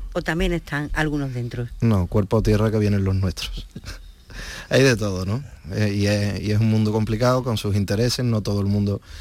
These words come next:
Speaker 2: tiene los intereses, el mundo del toro, eh, teóricamente quizás también ha estado más dividido y, y, y esto ofrece una oportunidad también de unión, ¿no? Porque, igual que lo decía, el toro en, en, en la plaza se encuentra ciertos obstáculos,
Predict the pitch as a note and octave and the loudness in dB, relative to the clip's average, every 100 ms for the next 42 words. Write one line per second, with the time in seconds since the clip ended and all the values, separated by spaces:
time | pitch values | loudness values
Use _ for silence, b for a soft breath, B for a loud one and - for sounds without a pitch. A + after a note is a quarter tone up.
0 | B B - A2 G#2+ G#2 G#2 G2+ G#2+ A#2 | B B 0 4 4 4 2 2 2 0
1 | A#2 G2+ G2+ G2+ G2 G2+ G#2 G2+ G2 - | 0 0 2 2 2 0 0 0 -2 -6
2 | - - F2+ - G#2 G2 G2 G2 F#2+ G2 | -6 -6 -6 -2 0 2 4 4 4 2
3 | F#2 - - G2 - G2+ G#2 G2 G2+ G2 | 0 -4 -2 -2 2 0 2 2 4 2
4 | - G2+ G2 F#2 F#2+ F#2+ A2 G#2 G2 - | 2 2 2 4 2 4 4 4 2 -2
5 | B B B B - G2+ G2 F#2+ F#2 F2 | B B B B 2 4 6 4 2 0
6 | - G2 G2 G2 G2+ - G2+ G2+ G2+ G#2+ | -4 0 4 4 2 2 4 4 4 2
7 | G2 - G#2 - A2 A2 G#2 F#2+ G#2+ G2 | 2 2 0 2 2 2 0 -2 0 2
8 | G2 G2+ F#2 - G2 G2 F#2+ F#2+ F2+ F#2+ | 4 2 0 0 2 4 4 4 2 2
9 | C3 A2 G2+ A2+ B B B - - F#2 | 2 2 2 -2 B B B -8 -2 0
10 | F2 - - - - - - - - A2 | 0 -2 -20 -20 -14 -12 -12 -16 0 4
11 | G#2 G2 G#2+ G#2+ F#2+ - C3 A2 - G#2 | 4 4 4 4 2 2 2 2 2 2
12 | G#2 G#2+ - A2 G#2 G#2+ - G#2 G#2 C3 | 4 2 2 2 2 0 0 2 2 2
13 | C3 A2+ F#2 F2 F#2 G2+ G2 G#2 - G2+ | 2 0 0 -2 2 2 4 2 2 -2
14 | - G#2+ G#2 - A#2+ A#2+ D3+ | 2 0 2 2 2 2 0